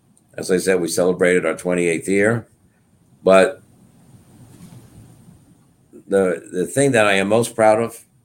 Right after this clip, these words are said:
which I must say, is that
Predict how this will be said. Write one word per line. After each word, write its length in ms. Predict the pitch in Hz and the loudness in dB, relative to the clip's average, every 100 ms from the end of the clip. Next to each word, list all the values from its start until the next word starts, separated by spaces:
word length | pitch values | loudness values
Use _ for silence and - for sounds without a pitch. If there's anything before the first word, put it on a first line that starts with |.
| _ _ - _ _ _ _ - - - - - - - - - - - - - _ _ - _ _ | _ _ -20 _ _ _ _ -20 -20 -20 -20 -20 -20 -20 -20 -20 -20 -20 -20 -20 _ _ -20 _ _
which 200 | - 80 | -6 0
I 60 | 87 | 4
must 280 | 92 87 - | 4 4 4
say, 320 | 92 85 90 - _ _ - - _ _ _ _ _ _ _ - - | 4 2 -2 -14 _ _ -20 -20 _ _ _ _ _ _ _ -16 -2
is 240 | 82 71 | 0 2
that 440 | 87 85 82 - | 2 4 4 0